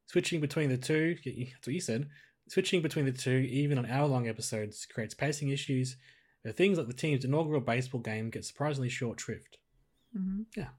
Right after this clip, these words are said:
Speaker 2: For sure.
Speaker 1: So that's, this person's correct because we
Speaker 2: <laughs>
Speaker 1: also said the same thing.
Speaker 2: I'll link that in the show notes. Sounds like a good review.
Speaker 1: Mm.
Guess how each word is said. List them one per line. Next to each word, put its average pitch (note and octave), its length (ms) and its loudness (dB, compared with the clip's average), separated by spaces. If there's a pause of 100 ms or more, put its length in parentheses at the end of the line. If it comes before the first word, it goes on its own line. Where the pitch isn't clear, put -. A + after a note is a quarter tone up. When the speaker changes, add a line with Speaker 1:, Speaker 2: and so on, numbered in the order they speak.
(880)
Speaker 2:
For A3+ 60 -8
sure. B3 160 -6
Speaker 1:
So A2+ 160 -2
that's, A#2+ 260 -6
this - 240 -6
person's B2+ 400 -2
correct C#3 380 0
because B2 560 -6
we C3 340 4
Speaker 2:
<laughs> D4+ 80 2
Speaker 1:
also C3+ 200 0
said G3+ 120 -6
the - 40 -18
same C#3+ 140 -4
thing. C3+ 220 -10 (320)
Speaker 2:
I'll F3+ 100 -2
link G3 200 -2
that F3+ 140 -2
in - 60 -6
the E3+ 80 -4
show E3+ 200 -4
notes. - 340 -10 (640)
Sounds F#2 140 -8
like F#2+ 140 -10
a - 20 -10
good F2+ 180 -8
review. G#2 240 -10
Speaker 1:
Mm. G2+ 200 -4